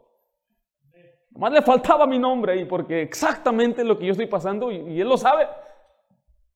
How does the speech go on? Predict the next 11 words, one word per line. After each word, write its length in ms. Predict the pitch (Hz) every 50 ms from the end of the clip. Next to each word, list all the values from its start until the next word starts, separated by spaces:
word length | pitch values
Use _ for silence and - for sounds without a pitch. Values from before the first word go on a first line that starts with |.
| _ _ _
Lo 120 | 143 147
dijo 260 | 139 165 170 247 262 262
por 160 | 202 170 -
mí. 340 | - 185 202 180 - - - - _ _ _
¡Qué 180 | - 180 214
bendición! 720 | 226 226 226 220 214 156 220 233 220 214 - - 160 156 - _ _ _ _ _ _ _ _ _ _ _ _ _ _ _ _ _ _ _ _ _ _ _ _ _ _ _ _ _ _ _ _ _
¿No, 160 | 143 196 254
no 120 | 262 277
les 100 | 285 262
gustó 240 | 233 254 240 226 277
eso? 300 | 269 262 294 - - -